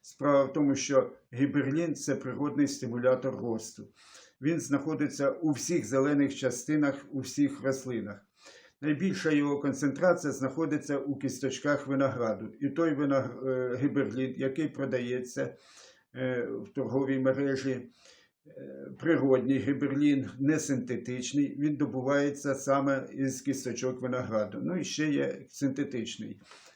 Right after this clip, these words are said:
гіберлін. Як його отримують, я не знаю. Так ось,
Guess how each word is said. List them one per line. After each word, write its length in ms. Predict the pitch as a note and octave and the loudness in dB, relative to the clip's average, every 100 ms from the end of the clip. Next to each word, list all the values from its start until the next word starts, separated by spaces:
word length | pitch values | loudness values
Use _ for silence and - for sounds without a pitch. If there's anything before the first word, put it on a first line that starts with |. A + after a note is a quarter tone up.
| _ G#2+ | _ -10
гіберлін. 640 | A2+ G#2 G#2+ A2 G#2+ G2 - B2 | -8 -6 -6 -4 -6 -8 -12 -2
Як 300 | C#3 C3+ C3+ | 0 2 0
його 420 | B2 D#3+ D#3 - | 0 -2 -2 -10
отримують, 640 | D#3 C#3 C#3+ C#3+ C#3 C3 B2+ | -8 -6 -2 2 2 2 -2
я 120 | C3+ | -4
не 100 | A#2 | -4
знаю. 380 | A2+ G2+ G2 G2 _ _ - _ _ _ _ _ _ _ _ _ _ _ - - _ _ _ _ - _ _ _ - | -6 -8 -8 -16 _ _ -20 _ _ _ _ _ _ _ _ _ _ _ -20 -20 _ _ _ _ -20 _ _ _ 2
Так 260 | E3+ F3+ | 2 4
ось, 540 | D#3+ B2+ - - - | 6 6 4 -4 -8